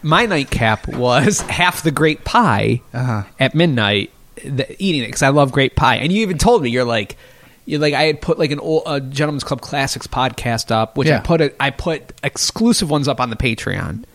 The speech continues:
Speaker 1: that other people don't get to hear.
Speaker 2: Yeah.
Speaker 1: Like, your interview with Jim Norton is up there.
Speaker 2: Mm-hmm.
Speaker 1: Um, and I was eating it, and you're, you exclu-, you said that you, like, heard on our old podcast that I really like grape pie, so you got me a grape pie.
Speaker 2: Yeah.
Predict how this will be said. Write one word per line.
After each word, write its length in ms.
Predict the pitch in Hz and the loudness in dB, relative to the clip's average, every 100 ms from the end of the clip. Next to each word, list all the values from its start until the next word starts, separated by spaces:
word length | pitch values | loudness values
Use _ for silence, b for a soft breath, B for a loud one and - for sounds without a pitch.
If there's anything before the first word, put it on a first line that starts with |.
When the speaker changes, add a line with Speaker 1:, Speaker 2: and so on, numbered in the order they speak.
| b - | b 0
Speaker 1:
that 260 | 123 120 139 | 2 2 0
other 140 | 127 | 0
people 180 | 131 123 | 2 2
don't 140 | 107 | 2
get 120 | 107 101 | -2 -4
to 100 | 101 | -2
hear. 340 | 127 113 107 B B | 0 -2 -8 B B
Speaker 2:
Yeah. 60 | B | B
Speaker 1:
Like, 180 | 135 135 | -2 -2
your 100 | 123 | -2
interview 320 | 135 127 113 | -2 0 2
with 100 | 113 | 0
Jim 180 | 107 117 | 2 2
Norton 340 | 113 131 113 95 | 4 2 0 -6
is 120 | - | -6
up 160 | 95 | -6
there. 300 | - 98 120 - | -4 -6 -6 -8
Speaker 2:
Mm-hmm. 480 | 127 113 107 - - | -4 -4 -4 -10 -2
Speaker 1:
Um, 340 | 123 117 113 110 - - | 2 2 -2 -10 -14 -4
and 320 | 127 120 120 - | -2 0 -4 -4
I 100 | 135 | -2
was 220 | 127 156 | -2 0
eating 320 | 190 180 123 | -2 -2 -2
it, 320 | 110 110 - _ _ _ | 0 -2 -4 _ _ _
and 100 | 131 | -4
you're, 160 | 127 127 | -2 -4
you 600 | - 139 127 143 165 165 | -6 -6 -2 0 2 0
exclu-, 420 | 151 - - 180 | -2 -6 -6 -4
you 220 | 180 202 247 | 2 2 2
said 240 | - 135 | 0 -2
that 100 | 117 | -4
you, 180 | 139 135 | -2 0
like, 160 | 131 113 | 0 -2
heard 400 | - 143 135 127 | -2 0 0 0
on 160 | 123 | -2
our 120 | 120 117 | -2 -2
old 220 | 139 117 | -4 -2
podcast 460 | 156 180 156 110 | -2 -2 -2 -4
that 80 | 113 | -2
I 20 | |
really 220 | 107 113 110 | 0 0 0
like 160 | 107 | -2
grape 240 | 107 104 - | -4 -4 -6
pie, 220 | 98 101 | -6 -6
so 120 | 95 | -6
you 40 | |
got 120 | 101 95 | -4 -4
me 80 | 101 | -6
a 60 | |
grape 240 | - 104 - | -6 -6 0
pie. 400 | 165 143 143 117 | 2 4 2 0
Speaker 2:
Yeah. 180 | 120 | -4